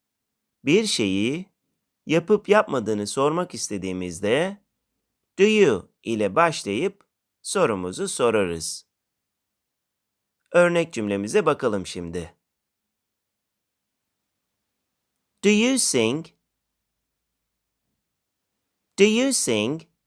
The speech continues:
Sen şarkı söyler misin? Veya şarkı söyler misin sen? Karşımızdaki kişi şarkı söylüyorsa, "Yes, I do."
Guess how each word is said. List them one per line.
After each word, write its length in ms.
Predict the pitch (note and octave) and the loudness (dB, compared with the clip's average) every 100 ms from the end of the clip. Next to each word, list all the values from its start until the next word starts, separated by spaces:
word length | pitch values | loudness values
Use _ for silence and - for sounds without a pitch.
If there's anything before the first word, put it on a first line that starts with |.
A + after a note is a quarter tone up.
| _ _ _ _ _ _ _ _ _ _ _ _ _ _ _ _ _ _ _ _ _ _ _ | _ _ _ _ _ _ _ _ _ _ _ _ _ _ _ _ _ _ _ _ _ _ _
Sen 260 | - F3+ F3+ | -2 2 2
şarkı 340 | F3 F3 E3+ | 2 0 0
söyler 420 | - F3+ E3+ F3 A#3 | -2 0 2 2 0
misin? 500 | F#3 - C3 C3 D3 _ _ _ _ _ _ _ _ _ | -4 -2 -4 -4 -10 _ _ _ _ _ _ _ _ _
Veya 560 | B2 A2 G2 G2 C3+ _ _ _ _ _ _ _ | 0 2 2 0 -4 _ _ _ _ _ _ _
şarkı 420 | - - G3 G3 F#3+ | -8 2 4 4 -2
söyler 440 | - F#3+ G3+ B3+ | 0 0 0 0
misin 320 | G#3 - F#2 | -4 -6 -8
sen? 520 | F2 F#2+ G2 D#3 D#3+ _ _ _ _ _ _ _ _ _ _ _ _ _ _ _ _ _ _ | -6 -6 -6 -8 -14 _ _ _ _ _ _ _ _ _ _ _ _ _ _ _ _ _ _
Karşımızdaki 760 | G2+ F#2+ - G#2+ G2+ A#2 A3+ | 0 0 -2 -6 -2 -4 -4
kişi 600 | G#3 A2+ - G2 G2+ D3+ G3 _ _ _ _ _ _ | -6 -6 -4 -2 0 -2 -8 _ _ _ _ _ _
şarkı 440 | - F#3+ F#3+ G#3+ | 0 2 2 0
söylüyorsa, 920 | G#3+ C3 G2+ F#2+ F2+ - B2 E3+ G3+ _ _ _ _ _ _ _ - | -2 -2 0 -2 -4 -2 -2 -2 -6 _ _ _ _ _ _ _ -2
"Yes, 460 | F3 G#3+ G#2+ - - - | 0 2 0 -4 -6 0
I 300 | F3+ F3+ E3+ | 0 0 0
do." 360 | A3 B2 F2 | 2 2 -2